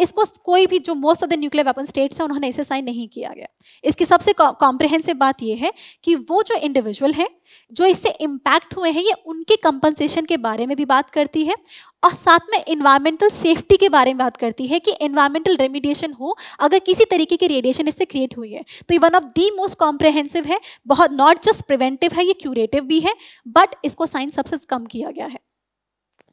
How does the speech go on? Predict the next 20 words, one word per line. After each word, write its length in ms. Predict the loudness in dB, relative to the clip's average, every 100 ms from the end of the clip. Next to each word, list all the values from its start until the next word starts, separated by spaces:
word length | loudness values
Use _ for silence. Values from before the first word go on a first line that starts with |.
| -2
This 120 | 0
was 120 | 0 0
understanding 560 | 0 0 0 0 -2 -8 -14
nuclear 260 | -4 -2 -2
technology 480 | -4 -4 -2 0 -2 -2 -12 -4
and 140 | -2 0
various 300 | 0 0 -2
nuclear 300 | -6 0 0
organization। 680 | 0 -4 -6 -4 -4 -6 -10 _ -20 _ 2
अब 220 | 2 2 2
जरा 160 | 2 2
मेरे 220 | -2 -4
सवाल 300 | -2 -2 -2
का 100 | -2
जवाब 260 | -4 -6
दीजिए, 300 | -8 -14 -16 -20 _ -2
which 200 | -2 0 -2
isotope 480 | -2 -4 -10 -8
of 140 | -10 -10
uranium 380 | -8 -6 -6